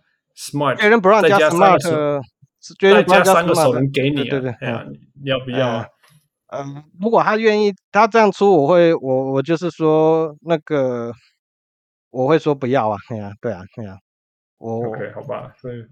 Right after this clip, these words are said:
Speaker 2: 对啊，我会跟他说，不然你就是用 Tatum 来换嘛。啊，Tatum 只要出，啊，Tatum 你就不用出 Smart 了，你也，啊，首轮我还可以少拿一个，哎呀，这样子，哎呀。
Speaker 1: 好吧，但是，哦，well。
Speaker 2: 对啊，嗯。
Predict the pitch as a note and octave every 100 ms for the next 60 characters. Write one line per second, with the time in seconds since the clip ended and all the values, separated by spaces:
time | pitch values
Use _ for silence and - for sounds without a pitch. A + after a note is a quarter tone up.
0 | - C#3 A#2+ A2 G#2+ G#2+ C3+ C#3 C#3+ C#3+
1 | C#3 C#3+ D3+ C3+ B2+ A2+ G#2+ - C3+ C#3+
2 | C3 C3 - B2 - G#2+ G2+ G#2+ B2 A2+
3 | F2+ C#3+ E3 E3+ D#3 C3 C#3+ - E3 E3
4 | F3 F#3+ F#3+ F#3+ D3+ C3 D#3 D#3 D3+ D#3+
5 | C#3 C#3+ C3+ C3 A2 G#2+ G#2+ C3 B2 A2
6 | C#3+ - C3 A#2 A#2+ B2 - D3 A2+ A2
7 | A2 B2+ B2+ G#2 _ _ _ - A#2 A2+
8 | B2 G#2 G#2 G#2 A#2 G2 F#2+ _ _ _
9 | _ _ - _ A#2+ A#2 - B2 C3 A2
10 | B2+ A2+ - _ _ _ _ B2+ A2+ A2
11 | G2 F#2+ A#2+